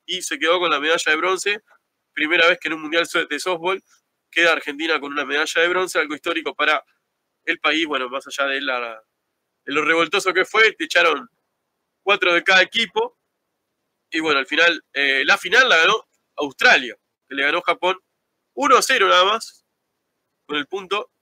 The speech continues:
le alcanzó para Australia para ganarle al equipo asiático uno a cero. Así que fue Australia primero, Japón segundo y Argentina, eh, tercero en lo que fue el Mundial de Softball en Paraná. También tenemos aquí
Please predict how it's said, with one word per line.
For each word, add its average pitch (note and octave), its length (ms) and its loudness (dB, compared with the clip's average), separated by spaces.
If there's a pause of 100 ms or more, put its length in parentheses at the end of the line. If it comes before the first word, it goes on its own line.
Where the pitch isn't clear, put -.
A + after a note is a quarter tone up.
(140)
le C#3 320 -4
alcanzó D3+ 400 -2
para D#3+ 140 0
Australia E3+ 320 -2
para C#3+ 180 0
ganarle C#3+ 420 0
al C3 100 -2
equipo D3 240 -6
asiático E3+ 400 -4
uno E3+ 100 -2
a - 20 -2
cero. G3+ 320 0 (360)
Así D3+ 220 -6
que E3+ 100 2
fue D3+ 140 -6
Australia G3+ 360 2
primero, A3 500 2 (360)
Japón F3+ 420 -2
segundo G3+ 480 -4
y D#3 100 -2
Argentina, E3 560 -2 (560)
eh, C#3+ 380 -4
tercero F3 420 0
en D#3 60 -2
lo C#3+ 80 -2
que C#3 100 -8
fue D#3+ 140 -6
el D3+ 60 -10
Mundial D3+ 200 -2
de D3 100 -4
Softball D#3 360 -6
en C3 120 -8
Paraná. G#3 400 4 (520)
También E3+ 300 0
tenemos F#3+ 380 0
aquí G#3+ 380 -6